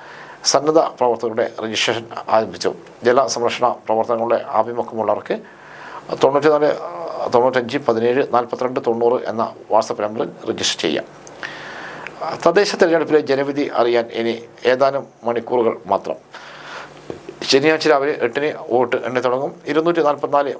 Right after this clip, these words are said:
വോട്ടെണ്ണൽ കേന്ദ്രമാണ് ഉള്ളത്. ആദ്യ പോസ്റ്റൽ വോട്ടുകൾ എണ്ണിയ ശേഷം വോട്ടിംഗ് യന്ത്രങ്ങൾ തുറക്കും. ആദ്യ ഫലങ്ങൾ അരമണിക്കൂറിനുള്ളിലെത്തും. പതിനൊന്നോടെ ഗ്രാമപഞ്ചായത്തുകളുടെ ഭരണകർത്താക്കളുടെ ചിത്രം പൂർണ്ണമായും. ഉച്ചയോടെ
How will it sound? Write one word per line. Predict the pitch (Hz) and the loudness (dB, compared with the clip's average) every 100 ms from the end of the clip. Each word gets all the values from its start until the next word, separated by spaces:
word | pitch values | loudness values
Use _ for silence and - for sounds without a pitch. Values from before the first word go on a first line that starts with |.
| 107 | -6
വോട്ടെണ്ണൽ | 123 135 127 | -2 -2 -2
കേന്ദ്രമാണ് | 123 123 123 117 113 - | -4 -2 -2 0 0 -2
ഉള്ളത്. | 107 110 139 - | -2 -2 -2 0
ആദ്യ | 127 147 160 - - | 0 4 0 0 -4
പോസ്റ്റൽ | 120 - 127 - | -4 -2 -4 -2
വോട്ടുകൾ | 104 - 127 - | -2 0 -2 0
എണ്ണിയ | 110 117 | -2 0
ശേഷം | - - 117 - - - - - - - | 0 -2 -6 -12 -20 -18 -16 -16 -16 0
വോട്ടിംഗ് | 147 135 156 - | 2 4 0 0
യന്ത്രങ്ങൾ | 123 120 | 0 0
തുറക്കും. | 117 104 - 92 110 | 2 0 -2 2 2
ആദ്യ | 127 156 | 2 2
ഫലങ്ങൾ | 143 139 139 | 2 4 2
അരമണിക്കൂറിനുള്ളിലെത്തും. | - 127 135 135 135 123 - 110 101 95 - 92 - - - | 4 2 2 -4 -2 -2 0 -2 0 -2 -2 -8 -8 -20 -2
പതിനൊന്നോടെ | 143 151 160 160 156 156 - | 2 4 4 4 2 0 -2
ഗ്രാമപഞ്ചായത്തുകളുടെ | 120 131 143 143 139 139 135 135 123 131 - - - - - - | 2 4 2 0 0 2 2 -2 -2 -2 -4 -10 -20 -20 -20 -2
ഭരണകർത്താക്കളുടെ | 117 127 139 135 - - - - - - 113 - 135 - 123 120 117 | 2 4 2 0 -6 -14 -16 -16 -20 -14 -14 -2 0 2 2 2 0
ചിത്രം | - 196 214 - - | 0 0 0 -8 2
പൂർണ്ണമായും. | 127 120 101 95 87 - | 2 4 0 -2 -8 -6
ഉച്ചയോടെ | 120 - 139 123 | -6 2 2 2